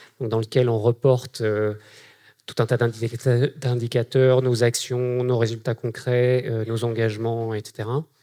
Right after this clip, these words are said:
et qui sont audités. D'ailleurs, on sort d'un audit d'à peu près, euh, une bonne quinzaine de jours, euh, avec nos amis d'E Y, euh, qui vont vérifier que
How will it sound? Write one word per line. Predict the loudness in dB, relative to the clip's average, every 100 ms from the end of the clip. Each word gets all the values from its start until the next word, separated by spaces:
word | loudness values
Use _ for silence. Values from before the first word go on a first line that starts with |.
| _ -16 -10
et |
qui | -6 -4
sont | -2
audités. | -2 -2 0 2
D'ailleurs, | 2 2
on | -2 -6 -12 _
sort | -8 -4 -2
d'un | -2 -4
audit | -6 -10 _
d'à | -12
peu | -12
près, | -12 -8 -6
euh, | -6 -8 -12 _ -20 -20 -16 -8
une | -2
bonne | -2
quinzaine | -2 -2 0 0
de | 0 0
jours, | 2 0 0
euh, | -2
avec | -2 -4
nos | -6 -4
amis | -4 -4
d'E | -4 -2
Y, | 0 0 -2
euh, | -8
qui | -8
vont | 0 4
vérifier | 4 4 2 -4 -6 -6
que | -4 -8